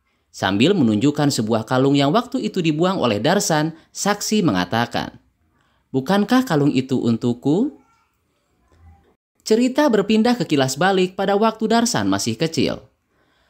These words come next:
Rupanya, kalung itu adalah milik Darsan yang sengaja ia buat untuk adiknya. Waktu itu, Darsan berbicara ke ibunya, kalau nanti adik laki-lakinya lahir,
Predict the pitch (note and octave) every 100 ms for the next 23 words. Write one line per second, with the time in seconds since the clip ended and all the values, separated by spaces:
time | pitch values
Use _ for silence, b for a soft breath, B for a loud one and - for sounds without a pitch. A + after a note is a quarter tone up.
0 | _ G3+ G#3+ A3 C4 C#4+ B2 - - C#3
1 | D#3 E3+ E3 G3+ B2+ A#2 A2 C3 F#3+ A3+
2 | E3 E3 E3+ E3+ F3 E3+ F#3+ F#3+ G3+ D3
3 | - A2 A2 A#2+ B2+ B2+ G2 F2+ F#2+ G#2+
4 | C3 B2+ C2+ - _ _ _ _ _ _
5 | - G2+ G#2 A#2 A2+ D#3 - E2+ - A2+
6 | C3 C3+ E3 D#3+ G#2+ A2 - C3 C#3 C#3+
7 | E2 F#2 A#2 B2 C#2 - _ _ _ -
8 | F#2+ F#2+ G#2 G#3 A#3+ B3+ D3 D3 D3 B2+
9 | B2+ B2 B2+ A#2+ A2+ F3+ E3 D3 D3